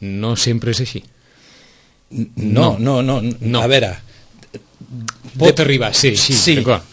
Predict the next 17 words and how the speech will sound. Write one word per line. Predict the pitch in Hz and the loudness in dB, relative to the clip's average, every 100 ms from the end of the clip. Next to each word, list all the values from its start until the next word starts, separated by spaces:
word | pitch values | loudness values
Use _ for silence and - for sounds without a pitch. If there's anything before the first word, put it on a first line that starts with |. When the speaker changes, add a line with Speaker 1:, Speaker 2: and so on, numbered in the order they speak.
| - - | -20 -8
Speaker 2:
eh, | 113 170 | -6 -4
diríem | 117 117 131 143 | -4 -2 -2 -2
que | 120 | -6
aquí | 104 127 | -2 0
ja | 131 | 0
estaríem | 131 123 123 | -2 -4 -2
en | 117 | -4
un | 113 | -4
grau | 110 120 | -4 -2
de | 110 | -2
Speaker 1:
D'acord, | 110 | -2
Speaker 2:
patologia. | 117 113 | 0 0
Speaker 1:
però | 123 | 2
vols | 131 | 2
dir | 131 | 4
que | 139 | 2
primordialment | - 139 135 131 127 127 120 139 170 | 2 2 2 2 2 2 2 0 0